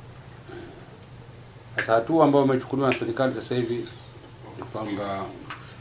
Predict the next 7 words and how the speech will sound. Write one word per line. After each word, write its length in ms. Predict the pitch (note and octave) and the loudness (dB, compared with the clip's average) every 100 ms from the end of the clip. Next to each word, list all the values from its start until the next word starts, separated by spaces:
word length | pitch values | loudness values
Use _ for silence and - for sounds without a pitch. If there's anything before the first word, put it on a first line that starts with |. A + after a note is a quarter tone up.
| - - - - - - - | -16 -16 -16 -18 -16 -16 -8
tayari 220 | A2 A2+ G#2 G2 | -4 -2 -4 -6
tunatafuta 360 | G2 - G#2 | -6 -6 -4
meli 240 | G2 G2 A2+ | -4 -4 -6
mpya. 240 | A#2 B2 B2 - - - - - - - - - - - - - - - - - - - | -4 -4 -4 -8 -14 -16 -18 -16 -18 -18 -18 -18 -18 -18 -18 -18 -18 -18 -18 -18 -18 -16
Eh, 560 | - F#2 F2+ F2+ F2 F2 - - | -14 -12 -12 -12 -12 -12 -14 -14
tume-, 400 | - F#2+ - - - - - - - - G2 - - - - - - - - | -12 -12 -12 -12 -14 -14 -14 -14 -14 -14 -14 -14 -16 -14 -14 -14 -16 -14 -4
imelazimika 680 | G#2+ G#2 F#2+ A2+ A#2+ A2+ | 0 0 0 2 4 2